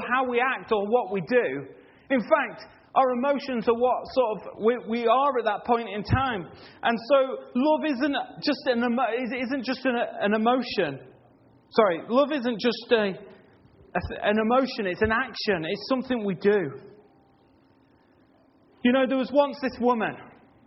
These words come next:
and she was walking down the street, and she saw a house on fire. So she ran inside. It's a true story. Did she run inside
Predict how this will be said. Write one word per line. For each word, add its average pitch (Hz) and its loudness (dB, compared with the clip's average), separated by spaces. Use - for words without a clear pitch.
and 254 2
she 262 -2
was 240 0
walking 277 0
down 247 0
the 226 -6
street, 254 -2
and 220 0
she 220 -4
saw 240 4
a 220 -2
house 233 -2
on 202 -4
fire. 156 -2
So - -4
she 214 -4
ran 214 2
inside. 190 -2
It's - -20
a - -20
true 262 -2
story. 180 -2
Did 311 4
she 320 4
run 320 4
inside 302 0